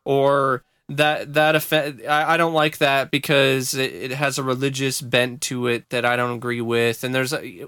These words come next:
and for me, art, just like comedy or film or just opinions in general, it should never be censored.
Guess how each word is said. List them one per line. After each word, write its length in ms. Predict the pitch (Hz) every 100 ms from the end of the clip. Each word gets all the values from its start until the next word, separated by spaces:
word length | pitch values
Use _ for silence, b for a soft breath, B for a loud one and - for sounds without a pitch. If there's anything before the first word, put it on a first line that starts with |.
| -
and 480 | 165 151 151 151 - _ _ _ _ -
for 100 | 165
me, 520 | 175 208 208 202 185 _ _ _ _ _ _ _ _ _ _ _ -
art, 300 | 170 180 -
just 260 | 170 170 175
like 160 | 170
comedy 720 | - 135 127 127 120 117 113 120 _ _ _
or 320 | 117 123 120 120
film 800 | - 147 135 127 123 117 117 - _ -
or 140 | 147
just 200 | 143 160
opinions 540 | 151 165 170 170 156 143
in 100 | 127
general, 640 | 123 113 113 107 104 107 _ _ _ _ _ _ _ _ _ _ _ _ _ _ -
it 180 | 151
should 280 | - - 160
never 300 | 147 156 175
be 140 | 165 156
censored. 840 | - 135 127 131 123 120 120